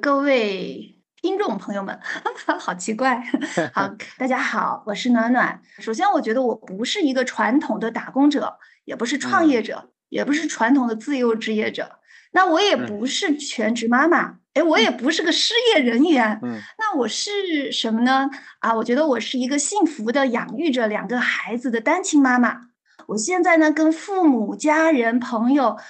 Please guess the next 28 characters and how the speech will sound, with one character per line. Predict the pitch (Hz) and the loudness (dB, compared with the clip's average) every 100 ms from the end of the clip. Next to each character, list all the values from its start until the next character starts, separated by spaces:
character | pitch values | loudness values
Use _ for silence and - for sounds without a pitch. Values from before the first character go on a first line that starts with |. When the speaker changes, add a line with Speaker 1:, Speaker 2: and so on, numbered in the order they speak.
| - | -14
Speaker 1:
越 | 247 403 359 | -2 2 2
来 | 233 | 2
越 | 247 320 | 4 2
亲 | - - 370 392 | 0 -4 -2 0
密 | 403 302 | 2 2
的 | 220 208 | 2 0
独 | 208 240 226 311 | -2 -4 -2 0
生 | - 370 349 311 | 0 0 4 6
女。 | 220 - _ _ _ _ | 4 -4 _ _ _ _
我 | 247 | 0
也 | 370 320 | 2 2
是 | 240 - 269 | 2 0 -2
倡 | - 370 359 311 | -2 2 4 4
导 | 262 170 | 4 0
自 | 220 - 302 | -2 -4 0
然 | 247 226 240 | 2 2 2
为 | 214 240 | 0 0
师、 | - - 302 311 311 | -2 0 2 4 2
和 | - 233 | 0 -2
谐 | 240 247 | 0 0
共 | 247 277 | 2 2
生 | 269 302 294 | 2 4 4
的 | 277 220 | 6 2
自 | 220 - 311 269 | 0 -4 0 2
然 | 220 226 226 | 2 2 0
引 | 214 240 | 0 0
导 | 233 - | 0 -4
师 | - - 233 254 254 | -6 -6 -2 -2 -4